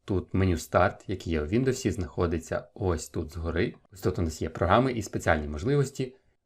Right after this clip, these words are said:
Ось тут налаштування звуку, ось тут налаштування повідомлень, годинник, і ось тут ми можемо вимкнути нашу віртуальну машину. Це, в принципі, досить нескладно. Чому для хакерства, як правило, використовують Linux? Тому що він набагато швидший, потужніший.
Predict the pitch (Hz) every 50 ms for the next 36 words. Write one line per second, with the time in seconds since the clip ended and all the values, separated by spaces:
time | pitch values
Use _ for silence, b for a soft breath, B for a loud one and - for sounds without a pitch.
0 | _ - - 98 - - - 98 90 80 78 - - - 80 76 76 73 73 123
1 | 156 160 147 - 185 - - - 95 - 80 78 76 76 - - 78 80 78 -
2 | 80 73 85 82 113 127 131 123 120 120 117 110 101 120 113 92 92 85 87 98
3 | 98 98 - - - 120 87 78 - - 127 123 - 104 92 92 87 85 92 87
4 | 87 90 - - 101 85 90 82 80 - - 85 - - - 87 - _ _ _
5 | _ - 92 82 80 - 87 82 82 - - 82 78 80 80 85 90 - - 92
6 | 85 - _ _ - - - 147 143 143 - 135 139 135 - 127 - - 87 92
7 | 90 104 90 78 80 - - - - 90 - - 98 87 92 - - - b b
8 | b b b b b - - - 110 98 98 104 113 117 117 107 95 - - 90
9 | 85 80 - 87 85 - 92 90 - - - 85 80 78 78 - - - - 87
10 | 87 90 92 87 82 82 82 - 95 90 - - - 85 80 78 78 - - 98
11 | 92 98 120 143 143 - - - 80 78 78 - - - 78 80 78 78 80 -
12 | - 90 82 78 82 76 76 76 - 85 82 - - - 82 80 - - 127 -
13 | - - _ _ _ _ _ _ - - - - 85 76 80 90 90 - - 143
14 | 143 143